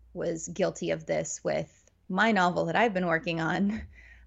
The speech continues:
I was also a dedicated pantser, and so j-, I just started writing in a notebook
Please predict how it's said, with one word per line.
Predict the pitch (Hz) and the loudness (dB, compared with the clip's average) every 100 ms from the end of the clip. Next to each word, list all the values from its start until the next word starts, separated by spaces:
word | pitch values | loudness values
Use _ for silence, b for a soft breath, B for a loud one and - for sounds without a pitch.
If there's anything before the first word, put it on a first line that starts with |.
| - | -2
I | 180 180 180 180 170 | 2 4 6 2 -2
was | 180 175 | -2 2
also | 190 185 180 | 4 6 4
a | 170 | 4
dedicated | 160 175 165 185 - 165 - | 4 4 4 0 0 -2 -2
pantser, | 170 160 - 156 160 - | -4 -4 -2 0 0 -2
and | 175 170 | -4 -4
so | - 160 156 | -2 0 0
j-, | 160 - | -4 -2
I | 165 | 0
just | 180 175 | 2 2
started | 175 165 160 | 2 2 2
writing | 165 175 165 160 160 - - - - - | 4 4 4 0 -4 -10 -18 -20 -20 -10
in | 180 170 | -4 -2
a | |
notebook | 160 170 185 160 156 156 - | 2 2 2 2 0 -2 -10